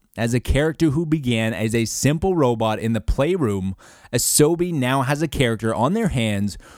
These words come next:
who seems to be slowly becoming one of the faces of PlayStation, and it would be a true shame if the team didn't take what they learned developing this game and make a full game for the PlayStation five.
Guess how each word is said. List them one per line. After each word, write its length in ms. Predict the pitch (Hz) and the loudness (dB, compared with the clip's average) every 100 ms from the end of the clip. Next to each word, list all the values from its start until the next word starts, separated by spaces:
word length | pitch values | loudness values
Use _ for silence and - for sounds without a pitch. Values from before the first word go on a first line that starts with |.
| - | 0
who 120 | 151 | 0
seems 300 | - 160 151 | 2 -2 -2
to 80 | 160 | -2
be 160 | 175 | -2
slowly 640 | 156 - 151 165 208 185 123 | -2 -4 0 2 2 0 0
becoming 440 | 117 123 120 107 | -2 -2 -2 0
one 200 | 92 123 | 0 0
of 100 | 143 | 0
the 80 | 143 | -2
faces 420 | - 113 107 104 | -2 -2 -2 -4
of 120 | 101 | -2
PlayStation, 840 | - 147 175 - 113 110 - 110 107 - - - | 0 0 0 0 -2 -2 -2 -2 -4 -10 -8 -2
and 140 | 143 | 2
it 60 | 180 | 2
would 140 | 170 | 2
be 100 | 190 | 0
a 60 | 185 | -2
true 320 | - 185 226 | 0 0 0
shame 380 | - 110 110 110 | -2 0 0 -2
if 100 | - | -4
the 100 | 120 | -4
team 300 | - 135 120 | -2 0 0
didn't 240 | 127 131 | 0 0
take 260 | - 120 127 | 0 0 -2
what 120 | 123 | 0
they 120 | 123 | 0
learned 280 | 120 135 127 | 2 0 0
developing 500 | 107 139 196 185 160 | 0 0 0 0 0
this 160 | 131 | -2
game 340 | - 113 120 117 - - - | -2 -2 0 -2 -6 -12 -4
and 260 | 135 139 | 0 2
make 280 | 127 127 - | 2 0 0
a 160 | 135 143 | 0 -2
full 400 | - - 202 202 | 0 2 2 2
game 340 | 131 117 117 | 0 0 0
for 140 | 110 107 | -2 -4
the 80 | |
PlayStation 760 | - 101 92 87 98 87 95 82 | -2 -2 -2 -2 -4 -2 -4 -2
five. 520 | - 113 101 69 - | 0 0 -2 -6 -14